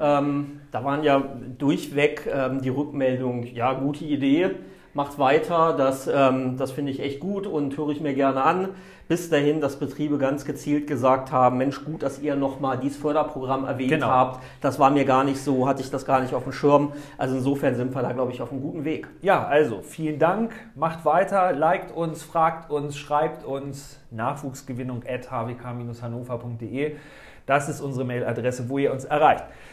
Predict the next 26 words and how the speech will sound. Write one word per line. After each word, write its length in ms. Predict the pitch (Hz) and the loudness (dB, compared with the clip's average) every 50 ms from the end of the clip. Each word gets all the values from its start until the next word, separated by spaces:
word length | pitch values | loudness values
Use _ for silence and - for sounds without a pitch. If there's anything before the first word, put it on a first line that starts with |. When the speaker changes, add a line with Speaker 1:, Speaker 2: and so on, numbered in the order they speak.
| - - | -12 4
Speaker 2:
So, 380 | - 226 247 170 - - - - - | 8 10 10 10 10 6 2 -2 -2
bevor 320 | 156 147 - 208 240 233 | -2 6 8 8 8 10
wir 120 | 196 156 160 | 8 6 4
jetzt, 360 | 160 160 - - - - 147 | 4 0 -2 -6 -4 2 4
ähm, 300 | 147 151 151 151 151 151 - - | 6 6 6 4 0 -8 -6 -2
auch 180 | 151 135 135 - | -2 -2 0 2
inhaltlich 480 | 202 220 226 220 - - 156 135 - | 2 4 4 4 4 2 0 -2 0
einsteigen 560 | - 143 160 165 - - 175 165 175 180 165 143 | 2 2 2 0 0 2 4 4 4 4 2 0
und 120 | 147 151 | -4 0
euch 280 | 151 151 160 165 165 - | 2 2 2 2 0 -2
verraten, 360 | 165 147 135 143 - - 151 | -2 0 2 2 2 0 0
was 140 | 151 143 156 | -4 -4 -2
wir 80 | 147 135 | 0 0
heute 180 | 151 - - | 0 0 -2
vorhaben, 600 | 120 - 190 190 175 165 180 - 180 - - - 139 | -4 0 2 2 4 4 2 2 0 -4 -8 -4 -4
Jens, 160 | 170 202 196 | -2 -2 0
das 160 | 196 160 165 | -2 -2 0
wollte 160 | 170 175 170 170 | 0 0 0 -2
ich 60 | 180 | -4
mir 80 | 175 | -6
nicht 180 | 165 170 170 165 | -6 -6 -6 -6
entgehen 340 | 160 156 139 147 151 160 165 | -8 -6 -4 -4 -4 -2 0
lassen. 280 | 170 170 165 165 165 | 0 0 0 -2 -4
Herzlichen 420 | 127 139 190 220 220 247 220 214 214 | -2 -2 -2 0 0 0 -2 0 0
Glückwunsch 440 | 208 226 - 214 226 220 - - - | -2 -2 0 0 0 -2 -2 -2 0
zum 280 | - 226 233 233 226 | 2 2 2 0 -4